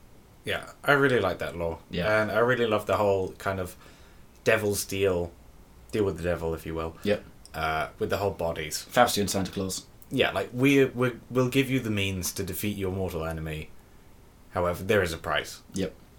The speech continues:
Speaker 1: And that price is, yeah, sentience.
Speaker 2: Sapience.
Speaker 1: Sapience.
Speaker 2: Yes.
Speaker 1: What's the difference?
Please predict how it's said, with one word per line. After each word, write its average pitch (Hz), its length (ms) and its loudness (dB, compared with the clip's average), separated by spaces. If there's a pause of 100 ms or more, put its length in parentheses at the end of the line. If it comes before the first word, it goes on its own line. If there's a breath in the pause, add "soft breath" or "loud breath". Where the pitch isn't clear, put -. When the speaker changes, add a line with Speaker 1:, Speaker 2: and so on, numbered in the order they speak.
Speaker 1:
And 90 200 0
that 90 200 -2
price 80 280 -8
is, 78 340 -10 (260)
yeah, - 100 -16 (480)
sentience. - 480 -18 (640)
Speaker 2:
Sapience. - 720 -4
Speaker 1:
Sapience. - 640 -16
Speaker 2:
Yes. - 260 -14 (180)
Speaker 1:
What's 123 180 0
the 104 60 -6
difference? - 380 -8